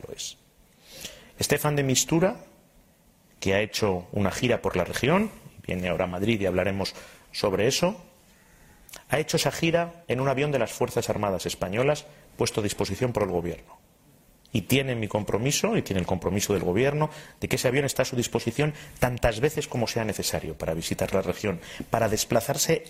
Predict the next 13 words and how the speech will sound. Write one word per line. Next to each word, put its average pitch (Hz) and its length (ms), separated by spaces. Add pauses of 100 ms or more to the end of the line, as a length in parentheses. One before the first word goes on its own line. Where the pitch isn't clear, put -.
allí 123 480 (220)
donde 95 340
se - 140
pueda 92 280
ayudar 85 360 (320)
a 95 80
desbloquear 87 520
el 80 100
conflicto. - 560 (840)
Ahí 110 220
vamos 117 260
a - 40
estar. - 280